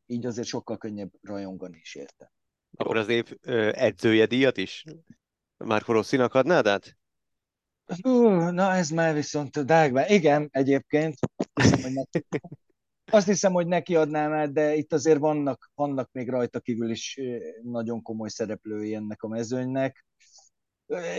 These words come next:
Speaker 1: furcsa, mert biztos, hogy nem fogja megkapni, de Decsi Andrist is bőven ide lehet sorolni, aki ugye nem csak Szilágy Áron, hanem a férfi kardválogatottnak a, a szövetségi kapitánya is.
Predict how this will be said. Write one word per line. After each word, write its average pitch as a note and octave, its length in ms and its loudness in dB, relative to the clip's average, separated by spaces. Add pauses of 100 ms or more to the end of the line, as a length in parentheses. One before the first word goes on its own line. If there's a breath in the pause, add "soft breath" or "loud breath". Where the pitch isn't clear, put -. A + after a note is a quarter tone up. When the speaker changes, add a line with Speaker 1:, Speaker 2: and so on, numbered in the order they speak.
(120)
Speaker 1:
furcsa, F#3+ 420 6
mert F#3 360 4
biztos, F3 320 -2
hogy D#3+ 100 2
nem D3 140 0
fogja D3 260 0
megkapni, C#3+ 460 0
de C#3+ 200 2
Decsi C#3+ 340 0
Andrist B2+ 440 -4
is - 200 -6
bőven B2+ 320 4
ide A#2+ 200 0
lehet A2+ 240 0
sorolni, A#2+ 460 -2
aki A#2 240 -4
ugye A#2+ 180 -2
nem B2+ 140 -2
csak A#2+ 160 -4
Szilágy A#2+ 400 -2
Áron, A#2 180 0
hanem A#2+ 200 -6
a A#2+ 60 -6
férfi A#2+ 320 -8
kardválogatottnak A2+ 960 -4
a, A2+ 220 -2
a G#2+ 640 -6
szövetségi A2+ 580 -8
kapitánya A2+ 640 -4
is. C3+ 400 -4